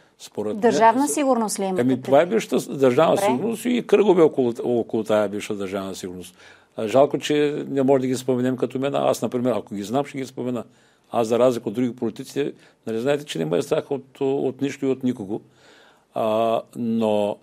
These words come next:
Speaker 1: а, те, според мене, а, лансираха Пеевски. Сега, знаете какъв е бил, примерно, дядо му, нали, тоест,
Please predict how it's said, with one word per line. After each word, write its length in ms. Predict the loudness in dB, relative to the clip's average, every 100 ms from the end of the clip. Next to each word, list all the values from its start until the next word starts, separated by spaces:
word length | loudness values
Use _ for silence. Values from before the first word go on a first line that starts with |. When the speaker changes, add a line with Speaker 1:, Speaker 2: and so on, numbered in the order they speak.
| _ _ _ -10
Speaker 1:
а, 320 | -4 -4 -4 -8 _
те, 180 | 2 2
според 400 | 2 0 0 2
мене, 380 | 0 2 -2 -4 -6 -8
а, 220 | -4 -4 -2
лансираха 920 | -2 -2 2 4 4 4 4 4 2 -2 2
Пеевски. 600 | 4 4 2 -6 -8 -10 -16 _ _ _ _ _ _ _
Сега, 360 | -4 0 0 -2 -6
знаете 920 | -6 2 4 2 2 -2 0 -2 -6
какъв 320 | -6 -4 -2 -2
е 60 |
бил, 320 | -4 -6 -6 -8
примерно, 320 | -8 -8 -8
дядо 340 | 0 0 0
му, 280 | -2 -4 -8 -12 -14
нали, 120 | -8
тоест, 340 | -4 -4 -6